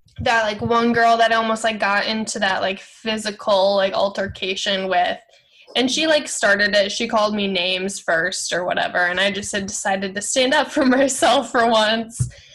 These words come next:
Um, but I told you about the difference just in, like, our punishment. Like, we,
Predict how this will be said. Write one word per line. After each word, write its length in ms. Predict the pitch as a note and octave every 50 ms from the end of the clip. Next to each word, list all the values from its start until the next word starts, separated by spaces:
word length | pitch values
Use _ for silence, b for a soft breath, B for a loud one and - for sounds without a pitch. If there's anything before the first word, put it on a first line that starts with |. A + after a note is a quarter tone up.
| B B B B B
Um, 480 | A#3+ A3 G3+ F#3 F3+ E3 - G#3 - _ _ _ _
but 100 | - -
I 60 | A3 B3
told 260 | A#3+ D#4 C#4+ C#4 A#3+
you 80 | B3+ A#3
about 180 | G#3+ A3 G#3
the 60 | A3 G#3+
difference 440 | G#3 A3+ A#3 A#3+ A3+ A#3 A#3 A#3
just 300 | - A3+ A3 G#3+ - -
in, 220 | A3+ A3 G#3+ G#3 G3+
like, 260 | G3 G3 G3 F#3+ -
our 180 | G3 G3 F#3+ G3
punishment. 640 | - A3+ B3+ C#4+ A#3+ A#3 - - F#3+ - - - -
Like, 200 | G#3 G#3 G3+ G#3
we, 440 | A3+ A#3 A#3 A3+ A#3 A#3 A#3 -